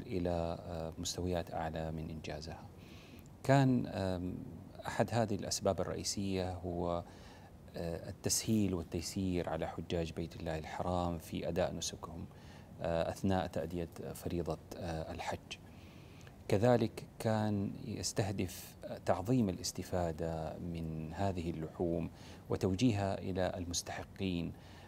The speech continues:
والحفاظ على بيئة المشاعر، بيئة نظيفة خالية، آه، من ما يمكن أن يلوثها، آه، كما يعني نعلم، آه، كيف كان يتم ال-، الأمر قبل هذا ال-،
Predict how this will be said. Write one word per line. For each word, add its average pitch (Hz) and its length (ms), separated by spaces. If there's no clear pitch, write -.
والحفاظ 90 1500
على 87 220
بيئة - 300
المشاعر، 85 720
بيئة 87 400
نظيفة 85 680
خالية، 82 800
آه، 80 680
من 90 440
ما 101 220
يمكن 98 380
أن 87 140
يلوثها، 85 720
آه، 85 280
كما 87 420
يعني 87 540
نعلم، 80 560
آه، 78 440
كيف 87 200
كان 85 220
يتم 82 400
ال-، 80 220
الأمر 85 380
قبل 82 460
هذا 78 340
ال-، - 340